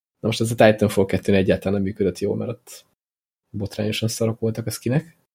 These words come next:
És hát ott az volt a végjáték, hogy azokat unlockolt ki. Hát nem csodálom, hogy az emberek egy idő után megunták. Viszont játszani tök jó vele.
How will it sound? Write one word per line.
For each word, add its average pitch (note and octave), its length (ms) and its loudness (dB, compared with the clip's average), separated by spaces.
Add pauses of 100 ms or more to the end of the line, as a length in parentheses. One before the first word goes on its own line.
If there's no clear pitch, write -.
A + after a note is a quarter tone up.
(720)
És - 100 0
hát C#3+ 140 4
ott A#2+ 160 0
az A2 160 6
volt G#2 200 4
a G#2 180 8
végjáték, G2+ 500 4
hogy G#2 100 4
azokat G2 260 2
unlockolt G2 440 4
ki. - 260 -8 (800)
Hát A2+ 140 -6
nem G#2 120 0
csodálom, G#2 260 0
hogy A2 80 4
az - 60 2
emberek A2 200 4
egy A2+ 80 6
idő A2+ 100 8
után G#2 160 2
megunták. D3 640 4 (2750)
Viszont D3+ 260 0
játszani - 340 0
tök - 180 2
jó - 140 10
vele. C3 240 6